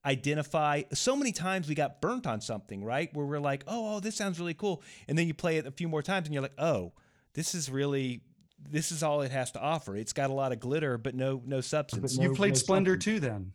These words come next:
Speaker 1: Yeah. Well, I, I will say it's still, Splendor remains in my collection, um, notwithstanding the fact that you're right. It, it's like, it's, it's a program. Like it, it, you play the same, you just,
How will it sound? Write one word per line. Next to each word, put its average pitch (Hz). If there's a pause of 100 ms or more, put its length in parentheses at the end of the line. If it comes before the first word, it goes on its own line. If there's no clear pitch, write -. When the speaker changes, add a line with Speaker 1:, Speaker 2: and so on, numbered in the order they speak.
Speaker 1:
Yeah. 160
Well, 196
I, 226
I 214
will 269
say 240
it's 160
still, 202
Splendor 220
remains 180
in 175
my 160
collection, 165 (360)
um, 123
notwithstanding 156
the 135
fact 139
that 143
you're 180
right. 117
It, 127
it's 160
like, 170
it's, 170
it's 185
a 170
program. 139 (240)
Like 170
it, 180
it, 180 (100)
you 175
play 196
the 160
same, 175
you 180
just, 160